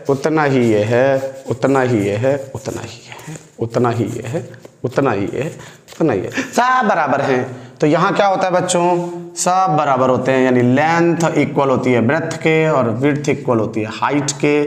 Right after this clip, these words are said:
तो भाई साहब इसको अलग-अलग नहीं लिखते, हम कहते हैं length equal है B के, B equal है एच के, तो ये हम मान लेते हैं सब मिला के ए है और ए को कहने लगते हैं हम लोग,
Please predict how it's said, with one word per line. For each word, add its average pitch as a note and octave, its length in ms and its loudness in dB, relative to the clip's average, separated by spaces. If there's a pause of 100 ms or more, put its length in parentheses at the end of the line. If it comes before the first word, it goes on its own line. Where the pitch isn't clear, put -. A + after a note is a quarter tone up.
(460)
तो D#3 80 0
भाई D#3 220 2
साहब G3+ 280 2
इसको F3+ 220 0
अलग-अलग D#3 560 2
नहीं D#3 200 2
लिखते, D#3+ 280 0
हम C#3+ 160 2
कहते C3+ 260 0
हैं C3 60 2
length D3+ 360 2
equal C#3+ 340 0
है C3+ 80 2
B D#3+ 240 2
के, D#3 200 0
B C#3+ 260 2
equal C3+ 320 2
है B2+ 180 2
एच - 140 -2
के, D3 180 0
तो - 120 0
ये C3+ 140 2
हम C#3 280 0
मान C#3+ 180 2
लेते C3+ 220 0
हैं D3 100 2
सब C#3+ 160 0
मिला B2 280 2
के A#2+ 140 -2
ए D#3 380 0
है E3+ 200 2
और D3+ 160 2
ए D#3+ 180 2
को D3 140 0
कहने C3 260 2
लगते B2+ 300 0
हैं B2+ 60 2
हम B2+ 60 2
लोग, F3 340 2